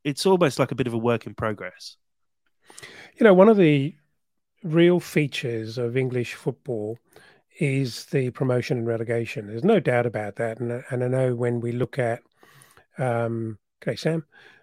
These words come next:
Speaker 2: I know when we, uh, we talk about our own A-League here in Australia, it, it really suffers from, oh, I think an-, any franchise that, that doesn't have a promotion and relegation,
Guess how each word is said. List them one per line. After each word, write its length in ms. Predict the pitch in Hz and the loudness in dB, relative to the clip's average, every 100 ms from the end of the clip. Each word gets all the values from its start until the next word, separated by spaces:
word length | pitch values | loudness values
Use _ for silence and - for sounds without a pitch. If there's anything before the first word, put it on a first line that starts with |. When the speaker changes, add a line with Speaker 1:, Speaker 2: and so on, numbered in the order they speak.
| _ - | _ -4
Speaker 2:
I 140 | 135 | 0
know 180 | 135 127 | 0 0
when 240 | 123 127 123 | 0 -2 -2
we, 360 | 127 127 123 | -2 -2 0
uh, 440 | 123 117 117 117 120 - _ _ _ _ _ - | 2 2 2 0 -4 -10 _ _ _ _ _ -4
we 300 | 156 127 131 _ _ _ _ _ _ _ | -2 -2 -6 _ _ _ _ _ _ _
talk 180 | - 170 | -2 -2
about 240 | 139 135 131 | 0 0 2
our 220 | 131 131 | 2 2
own 260 | 135 131 147 | 2 0 0
A-League 420 | 143 143 123 113 | 0 0 -4 -6
here 160 | 147 123 | -8 -6
in 60 | |
Australia, 760 | 113 - 151 135 123 107 107 127 _ _ _ _ | -6 -4 -4 -4 -6 -10 -12 -18 _ _ _ _
it, 160 | - 175 | -6 0
it 200 | - 190 | 2 4
really 200 | 269 285 233 | 2 2 0
suffers 840 | - 165 131 - 123 117 - - | 0 0 0 -4 -4 -6 -10 -14
from, 680 | 214 - 139 123 120 117 117 _ _ - | -18 -8 -4 -2 -4 -6 -10 _ _ 0
oh, 160 | 196 202 | 4 6
I 160 | 202 202 | 6 6
think 160 | 240 | 6
an-, 180 | 151 190 | 4 4
any 240 | 175 208 180 | 4 6 4
franchise 540 | - 135 127 131 110 | 2 0 0 -6 -4
that, 160 | 120 123 _ _ - | -6 -8 _ _ -8
that 160 | 147 | -4
doesn't 300 | - 143 139 | 0 0 0
have 220 | 127 131 123 | -4 -4 -6
a 40 | |
promotion 540 | - 131 123 123 147 | -6 -4 -4 -4 -6
and 100 | 123 | -4
relegation, 720 | 123 117 127 127 117 135 117 | -6 -6 -6 -6 -6 -8 -10